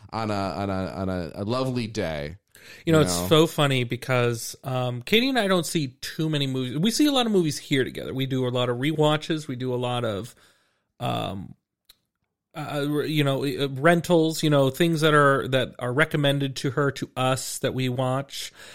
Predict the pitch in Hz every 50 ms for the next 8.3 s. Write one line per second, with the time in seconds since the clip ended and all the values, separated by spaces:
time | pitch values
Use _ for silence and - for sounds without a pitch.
0 | - - - - _ - 131 131 131 131 131 127 127 127 - - - 139 151 165
1 | 165 165 165 180 202 226 233 185 151 - - - 135 123 123 120 120 120 123 127
2 | 127 139 160 180 180 - 135 120 - - - - - 53 - 143 - - 131 139
3 | - - 147 139 - - - 139 139 127 131 135 139 143 135 - - - - 147
4 | 151 151 147 147 135 127 135 156 185 220 240 208 147 120 - - - 50 - 147
5 | - - - 65 57 50 78 98 - - 123 131 127 127 131 135 139 - - -
6 | 160 - - 131 - - - - 143 147 151 160 170 180 - - 139 143 156 180
7 | 185 - - 165 139 127 120 120 135 196 - _ _ _ - - 196 156 139 127
8 | - - 104 131 170 190